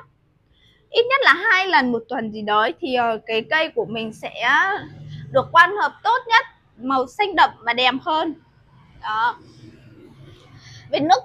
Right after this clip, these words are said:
tưới thì, ờ, cây ưa ẩm ở nhiệt độ trung bình thì bạn chỉ cần tưới nước ở, dưỡng ẩm cho đất là được rồi, là đủ.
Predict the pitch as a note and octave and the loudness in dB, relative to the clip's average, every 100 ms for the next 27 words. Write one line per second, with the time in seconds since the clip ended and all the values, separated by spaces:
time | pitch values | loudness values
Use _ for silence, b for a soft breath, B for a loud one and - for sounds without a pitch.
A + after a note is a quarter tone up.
0 | - D4+ E4 A#4+ D#4+ C#4 C4+ C4 B3+ B3+ | 4 6 6 4 6 8 8 6 2 -2
1 | _ _ _ _ _ _ _ - F4 F4 | _ _ _ _ _ _ _ 0 2 4
2 | F4+ - A#3 G3 G#3+ G#3+ A3 A#3+ B3+ B3 | 4 4 2 0 -2 2 2 0 0 0
3 | A3 F4 E4 D4 C#4 B3 B3 D4 A#3+ A#3 | -2 -6 -4 4 4 4 -4 -4 0 0
4 | B3+ A3 B3+ A#3+ - B3+ D4 B4+ - - | -2 -6 -4 -2 2 2 2 -4 -6 -10
5 | - - _ _ _ A#3+ C#4 D#4+ E4 A#3+ | -10 -12 _ _ _ -4 0 4 6 6
6 | F#3+ G3 - _ G4+ E4 B4+ A4 C4 B3 | 4 -16 -20 _ -2 0 0 0 0 0
7 | A#3 B3+ B3+ A3+ A#3 A#3+ B3 F#3+ F3 | 0 4 4 6 2 2 2 0 -4